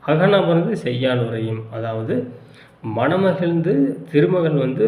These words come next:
வாழ்வாள். எங்க வாழ்வாள்னா முகன் அமர்ந்து, அதாவது முகம் மலர்ந்து நல்விருந்து ஓம்புவான்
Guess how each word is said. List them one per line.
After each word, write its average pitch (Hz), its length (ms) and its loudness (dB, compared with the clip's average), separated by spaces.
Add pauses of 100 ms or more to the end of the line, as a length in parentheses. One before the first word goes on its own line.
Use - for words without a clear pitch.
வாழ்வாள். 123 540 0 (120)
எங்க 180 340 0
வாழ்வாள்னா 120 680 -2 (440)
முகன் 156 360 0
அமர்ந்து, 120 440 0 (520)
அதாவது 131 420 0
முகம் 147 360 0
மலர்ந்து 151 400 2 (120)
நல்விருந்து 165 680 2 (120)
ஓம்புவான் 139 560 2